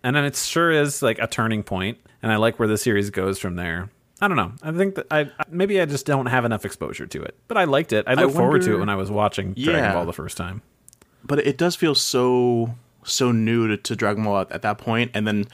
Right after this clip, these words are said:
Speaker 2: stuff after it doesn't feel the same either. I wonder what other kind of anime are similar to just the King Piccolo arc, you know what I mean?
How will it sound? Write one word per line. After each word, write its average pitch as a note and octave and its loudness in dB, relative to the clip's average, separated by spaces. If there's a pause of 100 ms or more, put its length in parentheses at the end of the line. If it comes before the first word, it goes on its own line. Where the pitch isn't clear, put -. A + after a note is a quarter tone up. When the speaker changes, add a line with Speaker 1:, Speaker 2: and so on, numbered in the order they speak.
(240)
Speaker 2:
stuff - -2
after B2 0
it C3 0
doesn't B2 -2
feel B2 0
the G#2+ -2
same A2+ 0
either. B2 -2
I A#2+ 0
wonder D3 -2
what C#3 -2
other B2 0
kind B2 -2
of G2+ -6 (220)
anime G2+ -2 (120)
are F#2 -2
similar G#2+ 0
to F#2+ -2
just - 0
the A2+ 0
King A#2+ 0
Piccolo A2 -2
arc, - -6
you G2 -10
know G2 -4
what G2+ -4
I G2 -4
mean? G#2+ -6